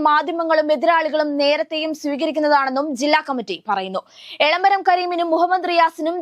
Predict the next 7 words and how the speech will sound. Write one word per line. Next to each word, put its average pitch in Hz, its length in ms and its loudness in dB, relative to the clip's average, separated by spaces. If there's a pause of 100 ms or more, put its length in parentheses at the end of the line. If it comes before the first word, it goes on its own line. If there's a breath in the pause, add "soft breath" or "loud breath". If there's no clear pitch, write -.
ജില്ലാ 339 220 2 (100)
നേതൃത്വത്തിനുമെതിരെ 320 800 0
നടക്കുന്നത് 302 400 2 (220)
നീചമായ 302 500 2 (220)
ആക്രമണമാണ്. 226 600 -2 (440 soft breath)
ഈ - 20 4 (100)
പ്രചരണങ്ങളുടെ 302 720 2